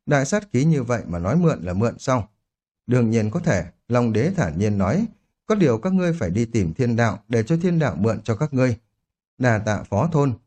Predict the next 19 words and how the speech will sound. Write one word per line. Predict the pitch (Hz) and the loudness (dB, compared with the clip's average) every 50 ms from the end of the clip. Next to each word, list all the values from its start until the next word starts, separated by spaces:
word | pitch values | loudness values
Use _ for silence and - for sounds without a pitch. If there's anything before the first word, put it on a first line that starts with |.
| _ _ - | _ _ -2
Phệ | 139 120 107 | -2 -2 0
Cửu | 110 - 107 87 80 | 0 0 0 0 2
mừng | 92 98 98 90 85 | 2 2 2 0 0
rỡ, | 82 113 131 190 240 - - _ _ _ _ | 0 0 0 0 -2 -4 -6 _ _ _ _
truyền | - 160 156 151 | 2 2 2 2
tin | 151 - 196 190 190 | 2 0 0 0 0
cho | 180 180 | 0 -2
mấy | 170 175 190 | 0 0 2
người | 202 190 135 85 82 - | 2 2 2 0 -2 -4
thần | - 101 92 82 | -2 -2 -2 -2
thập | 82 98 92 - | -2 -4 -4 -2
thất | - 107 104 101 - | -2 -2 -2 -2 -2
và | 98 | -2
ma | 82 85 107 110 | 0 2 2 2
bằng. | 110 110 104 95 - - - _ _ _ _ _ _ _ _ _ _ _ - | 2 2 0 0 0 -4 -6 _ _ _ _ _ _ _ _ _ _ _ 0
Giang | 175 190 196 | 2 2 2
Thái | 196 208 | 2 2
Huyền | 208 190 151 120 117 | 2 2 2 0 0
tiếp | - 214 220 | -2 -4 -4